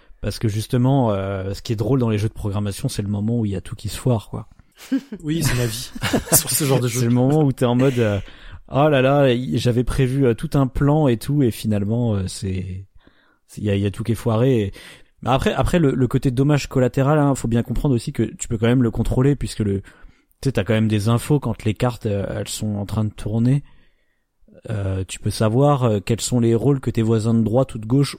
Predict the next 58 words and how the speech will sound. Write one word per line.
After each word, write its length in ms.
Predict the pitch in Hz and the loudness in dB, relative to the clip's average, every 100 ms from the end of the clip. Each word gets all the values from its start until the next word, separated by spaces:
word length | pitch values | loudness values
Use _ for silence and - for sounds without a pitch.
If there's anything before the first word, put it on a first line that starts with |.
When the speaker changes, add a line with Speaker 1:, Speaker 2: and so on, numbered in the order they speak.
| - | -2
Speaker 1:
ont 200 | 131 131 | 0 2
potentiellement, 720 | - 120 110 - 113 127 127 | 2 0 -2 0 2 2 0
quoi. 220 | - 95 - _ _ _ _ _ _ _ - | -2 -10 -12 _ _ _ _ _ _ _ -16
Donc, 200 | - - | -12 -6
euh, 440 | 101 98 95 92 92 98 - _ _ - | -2 -2 -2 -4 -8 -12 -16 _ _ -4
Speaker 2:
Oui, 120 | 151 | -2
mais 120 | 120 | -2
t'as 140 | 127 | -4
déjà 260 | 110 113 123 | -6 -4 -6
fait 380 | - 131 120 113 | -4 -4 -2 -4
ton 160 | 117 110 | -10 -6
choix, 340 | - 165 _ | -4 -4 _
en 100 | 135 | -12
fait, 160 | 123 127 | -8 -8
quand 100 | 127 | -8
ça 180 | - 120 | -10 -10
arrive. 220 | 120 120 - _ 113 | -10 -12 -18 _ -4
Speaker 1:
Euh, 240 | 104 98 | -2 -2
oui, 160 | 107 180 | 0 0
mais 100 | 107 | 0
je 60 | |
veux 60 | 101 | -2
dire, 120 | 104 | -4
je 100 | 92 | -4
prends 160 | - 107 | -2 0
l'assassin. 520 | 98 95 - 175 202 - - - _ | 0 -2 2 2 2 -4 -20 -20 _
Je 140 | - | -4
sais 180 | 107 156 | -2 0
que, 100 | 143 | 0
par 120 | 120 | 2
exemple, 340 | 107 131 131 107 | 2 0 0 -2
euh, 80 | 104 | 0
mes 160 | 117 | 2
voisins 340 | 120 139 127 139 | 2 2 2 2
de 40 | |
gauche 220 | 135 151 | 4 2
sont 140 | - 113 | 0 -2
plus 180 | - 127 | 0 2
en 100 | 123 | 4
avance 280 | 120 135 | 2 0
que 100 | - | 0
mes 80 | 107 | 0
voisins 300 | 101 104 101 | 0 0 -2
de 60 | 101 | -2
droite. 320 | 104 160 - | 0 0 -2
Du 180 | 104 98 | -10 -6
coup, 120 | 156 | -4
je 100 | 127 | -2
vais 60 | 104 | -2
essayer 200 | - 117 | -2 -2
de 60 | |
focaliser 480 | - 110 104 101 127 | -2 -2 -2 0 0
mes 100 | 123 | 2
voisins 260 | 101 101 110 | 0 0 0
de 60 | |
gauche, 240 | 123 139 - | 0 0 -2
tu 80 | |
vois. 140 | - | -10